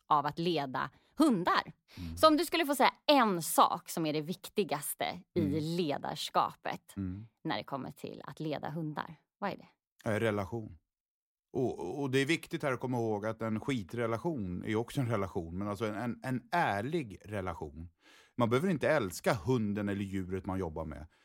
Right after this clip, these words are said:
Speaker 2: men relationen måste vara ärlig, liksom. Alltså en respektfull relation då.
Speaker 1: Hur bygger man det?
Speaker 2: Ja, genom att, att vara lyhörd på varandra. Och framförallt det jag sa precis, alltså det jag var inne på här, just visa respekt,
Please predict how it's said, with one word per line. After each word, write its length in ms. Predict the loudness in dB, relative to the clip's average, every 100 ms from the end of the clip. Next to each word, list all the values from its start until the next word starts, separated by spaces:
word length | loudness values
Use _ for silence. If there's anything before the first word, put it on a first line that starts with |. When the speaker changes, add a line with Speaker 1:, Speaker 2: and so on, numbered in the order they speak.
| _
Speaker 2:
men 220 | 0 0 0
relationen 640 | 2 4 2 0 -2 0 0
måste 240 | -2 -6
vara 120 | -6
ärlig, 640 | -2 -2 -2 -2 -2 -4 -6
liksom. 360 | -14 -14 -16 -18 _ _
Alltså 240 | -4 0 0
en 180 | 0
respektfull 840 | -2 -4 -4 -6 -6 -8 -4 -2 -2
relation 400 | -4 -4 -8 -12
då. 200 | -14 -18 _ _ _ _ _ _ _
Speaker 1:
Hur 120 | -4
bygger 220 | -2 -2
man 180 | -4 -6
det? 100 | -8 -12 _ _ _ _ _ _ _ _ _ _ 4
Speaker 2:
Ja, 280 | 4 4 4
genom 360 | 4 4 2
att, 400 | 4 2 2 -6
att 300 | -2 -2 -2
vara 120 | 0 2
lyhörd 500 | 0 -2 -2 -2 -6
på 80 |
varandra. 340 | -6 -4 -2 0
Och 160 | 0
framförallt 600 | 2 0 2 -2 -2 -4 -2
det 80 |
jag 200 | 0 0
sa 200 | -2 -6 -6
precis, 280 | -6 -4
alltså 220 | -4 -2 0
det 120 | 0
jag 140 | 2
var 80 | 0
inne 240 | 0 -2
på 140 | -2 -2
här, 140 | -2
just 340 | 0 -2 -4 -10
visa 420 | -8 -6 -4 -4
respekt, 540 | -4 -8 -10 -10 -16